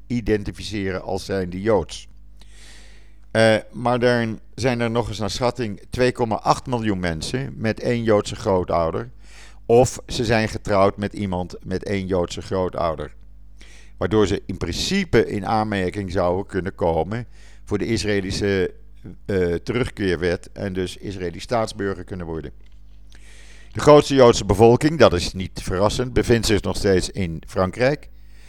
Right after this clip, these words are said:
Maar die is sinds negentien vijfenzeventig met vijftien procent afgenomen. Ehm,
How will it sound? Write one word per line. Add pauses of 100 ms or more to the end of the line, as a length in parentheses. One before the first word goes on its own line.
(340)
Maar
die
is
sinds
negentien
vijfenzeventig
met
vijftien
procent (460)
afgenomen. (1700)
Ehm,